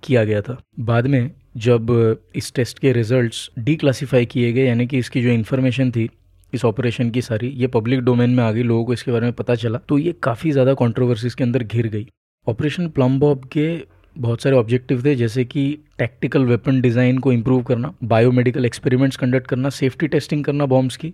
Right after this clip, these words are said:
कंपोनेंट्स को टेस्ट करना, डिज़ाइंस को टेस्ट करना, thermonuclear सिस्टम्स को टेस्ट करना। तो basically these might be all technical terms, but आप समझ सकते हैं कि इस ऑपरेशन की जो वैल्यू थी ये काफ़ी ज़्यादा थी।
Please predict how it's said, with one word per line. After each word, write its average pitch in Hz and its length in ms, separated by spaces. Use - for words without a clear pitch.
कंपोनेंट्स 139 480
को 156 100
टेस्ट 135 280
करना, 131 280
डिज़ाइंस 123 380
को - 100
टेस्ट 123 260
करना, 123 340
thermonuclear 127 760
सिस्टम्स 131 460
को 139 100
टेस्ट - 240
करना। 117 220
तो 127 180
basically 139 480
these 131 240
might 131 220
be 127 80
all 131 180
technical 131 500
terms, 135 260
but 131 140
आप 131 80
समझ 123 240
सकते - 300
हैं 127 100
कि 123 220
इस - 140
ऑपरेशन 127 460
की 127 240
जो 127 180
वैल्यू 113 300
थी 123 160
ये 127 80
काफ़ी 127 280
ज़्यादा 113 300
थी। 120 160